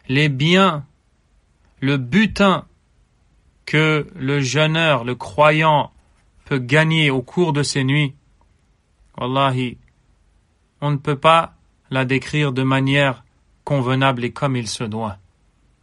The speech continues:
Tellement, euh, ces jours-là sont bénis chez Allah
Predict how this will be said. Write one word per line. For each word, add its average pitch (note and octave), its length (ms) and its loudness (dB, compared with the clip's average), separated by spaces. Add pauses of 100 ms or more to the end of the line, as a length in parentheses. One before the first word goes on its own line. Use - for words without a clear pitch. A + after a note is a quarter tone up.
(300)
Tellement, C#3 500 -2
euh, C3 100 -10 (100)
ces - 260 -6
jours-là B2+ 520 -2 (360)
sont C3 240 -6
bénis C3 320 0
chez B2+ 220 -4
Allah A#2+ 480 -2